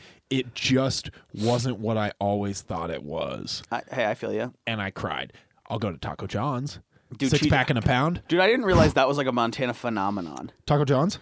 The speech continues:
Speaker 2: Yeah, I, like, knew it was big here,
Speaker 1: Tales of
Speaker 2: but
Speaker 1: the
Speaker 2: I
Speaker 1: West
Speaker 2: thought,
Speaker 1: Mex.
Speaker 2: I thought it was just, like, a regional thing.
Speaker 1: Really? Is it, like, just Montana?
Speaker 2: There was a,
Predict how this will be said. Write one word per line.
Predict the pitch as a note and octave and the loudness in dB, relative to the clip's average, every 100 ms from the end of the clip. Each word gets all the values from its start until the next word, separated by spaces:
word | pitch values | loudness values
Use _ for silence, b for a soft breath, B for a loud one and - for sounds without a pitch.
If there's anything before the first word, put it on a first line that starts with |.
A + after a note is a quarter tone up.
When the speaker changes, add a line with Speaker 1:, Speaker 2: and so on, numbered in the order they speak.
| _ | _
Speaker 2:
Yeah, | A#2+ F#2+ F#2+ | -2 -2 0
I, | B2 | 2
like, | C#3+ D#3+ | 2 2
knew | D3 D3 | 4 4
it | C3 | 4
was | C3 | 2
big | B2 B2 | 4 4
here, | B2 B2 B2 | 4 6 6
Speaker 1:
Tales | A#2 | 6
of | A2 | 6
Speaker 2:
but | |
Speaker 1:
the | D#3 | 6
Speaker 2:
I | |
Speaker 1:
West | - | 6
Speaker 2:
thought, | F#3+ | 4
Speaker 1:
Mex. | A#2 - - - _ | 2 0 -6 -6 _
Speaker 2:
I | D#3+ | 2
thought | G3+ | 2
it | F3+ | 2
was | D#3+ | 0
just, | E3 D#3 | -2 0
like, | D3+ C#3 | 0 2
a | B2 A#2 | 0 0
regional | A2+ A#2 C#3+ D#3 C3 G2+ F#2+ | 0 -2 -2 -2 -2 -2 -4
thing. | - - - B2 B - | -8 -10 -12 -18 B 2
Speaker 1:
Really? | D#3 A2+ - | 4 2 -2
Is | - C3 | 0 2
it, | A2+ | 2
like, | A2+ A#2 G#2+ | 0 -2 -2
just | G#2+ D3 C#3+ | 0 2 2
Montana? | C3+ C#3 D3 C#4 - | 2 2 0 -2 -4
Speaker 2:
There | C#3 F3 | 0 2
was | G3 | 4
a, | F3 D3+ C#3 | 2 0 0